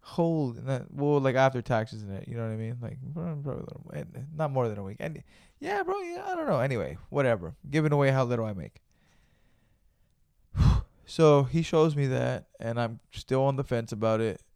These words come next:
and it's just too easy, you know? I, I'm not a fool.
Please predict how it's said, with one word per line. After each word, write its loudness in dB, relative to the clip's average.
and -10
it's -2
just -2
too 0
easy, -4
you -10
know? -6
I, 0
I'm -2
not 0
a -8
fool. -4